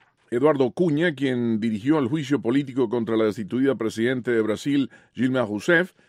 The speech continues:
fue condenado este jueves a quince años de cárcel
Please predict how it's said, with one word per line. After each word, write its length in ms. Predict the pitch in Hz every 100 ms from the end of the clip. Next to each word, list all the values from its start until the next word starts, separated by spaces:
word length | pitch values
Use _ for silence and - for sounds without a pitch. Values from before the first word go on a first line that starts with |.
| _ _
fue 180 | - 127
condenado 520 | 139 139 139 135 139
este 120 | 127
jueves 380 | 131 135 131 127
a 80 | 117
quince 280 | 139 123 127
años 220 | 127 117
de 100 | 107
cárcel 460 | 147 135 139 127